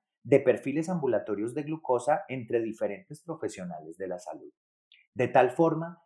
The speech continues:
que todos podamos hablar un mismo idioma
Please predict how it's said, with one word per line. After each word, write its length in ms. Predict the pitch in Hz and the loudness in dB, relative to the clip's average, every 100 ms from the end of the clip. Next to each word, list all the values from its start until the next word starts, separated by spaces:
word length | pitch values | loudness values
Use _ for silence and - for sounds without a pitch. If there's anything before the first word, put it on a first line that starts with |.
| _ | _
que 120 | - | -4
todos 440 | 120 156 160 170 170 | 2 6 6 6 -2
podamos 500 | - 120 113 117 143 | 0 2 2 0 -2
hablar 320 | 123 104 101 107 | 0 0 -2 -4
un 140 | 120 | -8
mismo 340 | 135 123 135 | -8 -10 -12
idioma 460 | 139 139 135 170 | -4 2 2 0